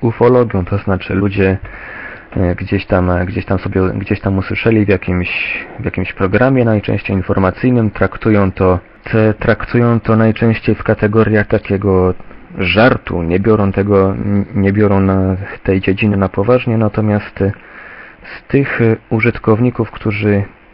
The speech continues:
powiem tak, na Kryptozo, jeżeli ktoś już się rejestruje, to najczęściej jest to już u-, użytkownik, który,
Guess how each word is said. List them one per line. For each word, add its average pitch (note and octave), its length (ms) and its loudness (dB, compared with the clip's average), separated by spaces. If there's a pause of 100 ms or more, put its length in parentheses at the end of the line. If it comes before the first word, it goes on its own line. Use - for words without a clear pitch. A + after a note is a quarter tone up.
(1080)
powiem G2+ 320 0
tak, - 360 -2 (1300)
na G#2+ 180 4
Kryptozo, B2 720 2 (100)
jeżeli G#2+ 280 0
ktoś - 260 0
już A2 120 -4
się G2+ 260 2
rejestruje, G2+ 760 2 (840)
to A2 120 0
najczęściej G#2+ 500 2
jest A2+ 120 -2
to B2 60 2
już - 120 -6
u-, A#2+ 40 0
użytkownik, A2+ 720 0
który, G2+ 680 2